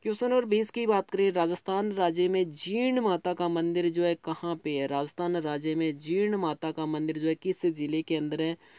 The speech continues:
तो जीर्ण माता का मंदिर सीकर के अंदर है। ऑप्शन ए इसका सही रहेगा। क्वेश्चन नंबर इक्कीस की बात करें, निम्न में से कौन सी नदी अरब सागर में जाके गिरती है? अरब सागर में इनमें से कौन सी नदी गिरती है?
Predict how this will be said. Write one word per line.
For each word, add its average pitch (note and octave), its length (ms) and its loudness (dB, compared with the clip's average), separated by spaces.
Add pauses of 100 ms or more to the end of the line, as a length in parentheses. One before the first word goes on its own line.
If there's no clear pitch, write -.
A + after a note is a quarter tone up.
(360)
तो E3 180 4
जीर्ण E3 400 2
माता D#3+ 300 0
का D#3+ 100 -2
मंदिर D#3+ 280 0
सीकर G#3 480 -2
के F#3 140 0
अंदर D#3+ 240 2
है। F3 80 -2 (120)
ऑप्शन D#3 400 -4 (120)
ए F3+ 320 0
इसका D3+ 360 -8
सही D3+ 240 -4
रहेगा। D3+ 400 -4 (2750)
क्वेश्चन G3+ 300 2
नंबर A#3 160 6
इक्कीस G#3+ 360 2
की A3+ 140 0
बात G3+ 240 4
करें, G3 240 2
निम्न A3 300 2
में G#3+ 180 2
से G#3 180 2
कौन G3 320 0
सी A3 240 0
नदी G#3 280 0
अरब G3 380 0
सागर F3+ 400 0
में F3+ 200 0
जाके E3 380 0
गिरती D#3 380 -2
है? D3 140 0
अरब F3 260 0
सागर D#3+ 420 -2
में E3+ 240 0
इनमें F#3+ 480 0
से F3 200 0
कौन D#3+ 300 -2
सी F#3 180 -2
नदी D#3+ 260 0
गिरती D3 380 -6
है? - 180 -14